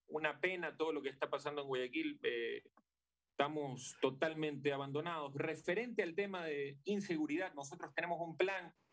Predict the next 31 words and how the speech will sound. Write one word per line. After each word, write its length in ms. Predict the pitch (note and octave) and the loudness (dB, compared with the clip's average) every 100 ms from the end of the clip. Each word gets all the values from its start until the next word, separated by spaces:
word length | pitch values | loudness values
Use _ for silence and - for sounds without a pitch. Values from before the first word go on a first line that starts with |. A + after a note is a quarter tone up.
| _ _ _ | _ _ _
de 160 | E3+ | 2
política 500 | E3 F3 G3+ G3 F3 | 4 2 0 2 2
criminal 420 | C#3+ D#3 E3 F#3+ F3 | 2 0 0 0 0
y 60 | |
convivencia 600 | D3 C#3 C3+ E3+ F3+ F3 | -2 0 0 0 -2 -2
ciudadana 680 | C#3+ F#3+ F#3 E3 E3 F3 D3+ | -2 2 2 2 0 -2 -6
que 120 | A#2+ | -8
se 160 | - B2+ | -4 0
llama 260 | D#3 D#3 D3+ | 2 2 0
Devolverle 560 | C3+ C3 C3 D#3+ D#3+ | 0 0 2 2 2
Guayaquil 380 | D3 C3+ B2 D3+ | 0 0 0 0
a 60 | C#3 | 0
la 100 | C3+ | -2
gente. 240 | C3 - _ - | -6 -10 _ 0
Más 180 | E3 E3 | 0 2
allá 280 | D#3 F3 | 2 2
de 100 | E3+ | 2
las 160 | D#3 C#3+ | -2 -4
competencias, 640 | D3+ C#3+ D3 G3+ F3+ C#3 C#3 | -2 0 2 2 0 -6 -2
porque 260 | C#3 C#3 | 0 2
el 120 | C#3 | 0
cotat, 420 | C#3 C3 - F#3 - _ _ _ | 2 0 2 0 -2 _ _ _
en 160 | - C#3 | -2 0
el 120 | C3+ | 0
artículo 520 | C3 - F#3+ F#3 D#3+ | -2 -2 -2 2 0
sesenta, 440 | C#3+ C3 F#3+ E3+ D3 | 0 -2 0 0 0
letra 400 | D#3 F3+ E3+ D#3 | 0 0 -4 -2
Q, 180 | F#3 E3 | 0 0
es 100 | D3 | 0
bien 240 | F3 F3+ | -2 0
claro 340 | G3 D#3 C3 | 0 0 -2